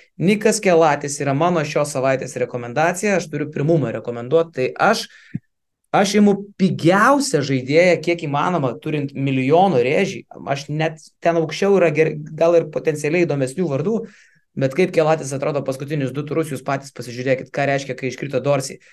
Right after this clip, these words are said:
Praeitą turą dvidešimt du, užpraeitą turą dvidešimt vienas. Ir, e, kas draftuose jį turi, tai apskritai mėgaujasi, nes jis atkovoja kamuolius, dalina asistus.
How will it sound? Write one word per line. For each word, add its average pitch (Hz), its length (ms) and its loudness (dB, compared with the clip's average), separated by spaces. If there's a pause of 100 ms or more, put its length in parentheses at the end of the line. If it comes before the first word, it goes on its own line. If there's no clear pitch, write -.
(160)
Praeitą 170 320 2
turą 160 400 0
dvidešimt 131 680 0 (100)
du, 196 380 2 (340)
užpraeitą 170 640 2 (100)
turą 202 380 4 (680)
dvidešimt 180 800 2
vienas. 156 800 0 (100)
Ir, 160 320 4
e, 151 600 4 (120)
kas 151 240 0
draftuose 156 460 -2
jį 151 100 -4
turi, 156 240 -2
tai 143 140 -2
apskritai 143 420 -4
mėgaujasi, 127 460 -2
nes 120 100 -12
jis 127 140 -14 (100)
atkovoja 127 480 -2
kamuolius, 131 400 -2
dalina 120 320 -4
asistus. 139 400 -10